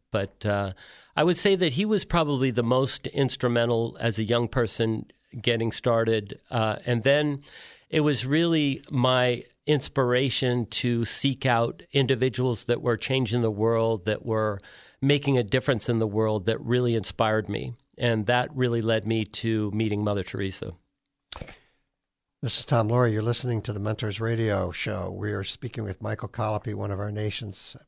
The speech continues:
Speaker 2: most treasured assets and preeminent photographers. So you're on this journey. Frank Sinatra really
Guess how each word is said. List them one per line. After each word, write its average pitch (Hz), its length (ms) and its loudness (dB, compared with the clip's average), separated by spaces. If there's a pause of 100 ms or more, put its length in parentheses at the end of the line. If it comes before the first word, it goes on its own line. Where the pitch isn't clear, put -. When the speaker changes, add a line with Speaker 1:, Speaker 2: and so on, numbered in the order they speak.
(260)
Speaker 2:
most 107 260 -6
treasured 127 380 -4
assets 110 840 -4
and 101 280 -12 (140)
preeminent 107 500 -4 (200)
photographers. - 760 -8 (800)
So 156 240 4
you're 147 260 4
on 180 240 6
this 160 260 2
journey. 143 640 2
Frank 143 340 -2
Sinatra 131 720 0
really 123 560 0